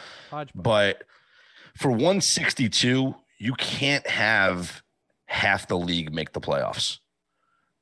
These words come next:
Speaker 2: The baseball season, what makes baseball so great is that it is a marathon, not a sprint.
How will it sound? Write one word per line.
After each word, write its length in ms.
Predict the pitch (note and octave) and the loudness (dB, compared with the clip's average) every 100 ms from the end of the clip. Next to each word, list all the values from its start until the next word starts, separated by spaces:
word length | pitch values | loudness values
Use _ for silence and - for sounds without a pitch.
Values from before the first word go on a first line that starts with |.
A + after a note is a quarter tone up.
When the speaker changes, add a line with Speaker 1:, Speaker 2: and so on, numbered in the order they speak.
| _ | _
Speaker 2:
The 100 | G#2 | -6
baseball 480 | F#2 C#3+ F3+ - F3+ | -2 0 0 0 0
season, 360 | - C3+ A#2+ A2 | 2 2 2 0
what 160 | A2 | 0
makes 240 | A#2 D#3+ - | 0 -2 0
baseball 460 | B2 A#2+ - A2 | 0 0 0 0
so 260 | G2+ - G2 | 0 0 0
great 440 | D#2+ E2+ F2 D2+ - _ - | -2 -4 -4 -4 -10 _ -6
is 280 | F#2+ D#2+ F#2+ | -4 -2 0
that 300 | F2 F2 - | 2 2 0
it 140 | G2+ | -2
is 180 | G2+ F2+ | 0 -2
a 100 | F2+ | -2
marathon, 680 | E2 E2+ F2 D2 - E2+ D#2+ | -2 0 0 -2 -2 -4 -2
not 180 | D2+ C#2 | -4 -4
a 40 | |
sprint. 460 | - - C2 - | -6 -8 -10 -12